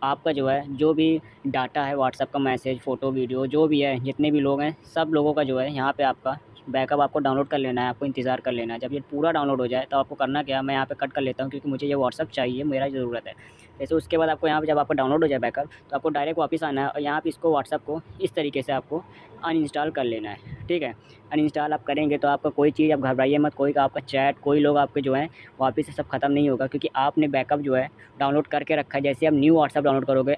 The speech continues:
automatic आपका वही पुराना number जैसे ही आप डालोगे, सब कुछ आपका पूरा का पूरा आ जाएगा क्योंकि आपने backup download कर लिया। Automatic ही हो जाएगा, आपको दिखेगा भी नहीं, नहीं आपको करना पड़ेगा, ठीक है।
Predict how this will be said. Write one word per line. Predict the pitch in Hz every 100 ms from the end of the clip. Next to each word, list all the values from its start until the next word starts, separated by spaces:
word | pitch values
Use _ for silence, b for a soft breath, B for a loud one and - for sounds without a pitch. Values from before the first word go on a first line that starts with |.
| -
automatic | 139 143 170 165 147 165 151
आपका | 143 151
वही | 143 147
पुराना | 147 143 147
number | 135 143
जैसे | 131 147
ही |
आप | 151
डालोगे, | 131 123 123
सब | 143 135
कुछ | - 160
आपका | 127 - - - - -
पूरा | 165 170
का | 170
पूरा | 165 151
आ | 139
जाएगा | 131 127
क्योंकि | 127 147
आपने | 147 135 151
backup | 151 127 139
download | 127 127
कर | 123
लिया। | 120 110 107
Automatic | 147 147 170 160 175
ही |
हो | 170
जाएगा, | 147 139 143
आपको | 139 151
दिखेगा | 139 147 143
भी | 147
नहीं, | 147 151
नहीं | 143 139
आपको | 127
करना | 143 117 113
पड़ेगा, | 110 104 -
ठीक | 170
है। | 139